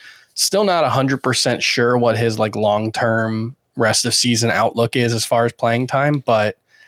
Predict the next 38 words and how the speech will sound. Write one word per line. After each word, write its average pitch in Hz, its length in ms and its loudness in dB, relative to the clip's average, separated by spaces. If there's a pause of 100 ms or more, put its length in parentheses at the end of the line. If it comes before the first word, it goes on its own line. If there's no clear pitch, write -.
(500)
it's 143 120 -2
like 147 120 0
I 151 60 0
said 156 180 0
when 156 140 2
he 147 60 2
got 135 140 0
called 135 240 2
up, 127 160 2
I 98 60 0
think 101 120 -2
on 104 80 -2
Thursday's 117 460 0
show, - 260 0 (800)
if 120 180 0
he 110 80 -4
plays 131 420 0
well, 131 540 2 (480)
they're 120 160 0
gonna 123 260 0
find 117 280 0
a 101 40 0
place 123 300 -2
for - 240 -8
him. - 100 -16 (140)
That's 107 160 -6
just - 220 -2
kinda 120 200 -2
how 113 180 2
these 107 240 -4
things 110 280 -4
work. 117 340 -2
If 117 100 -8
you're, 107 300 -2
if - 160 -4
you're 113 160 0
a 117 60 0
team 127 500 0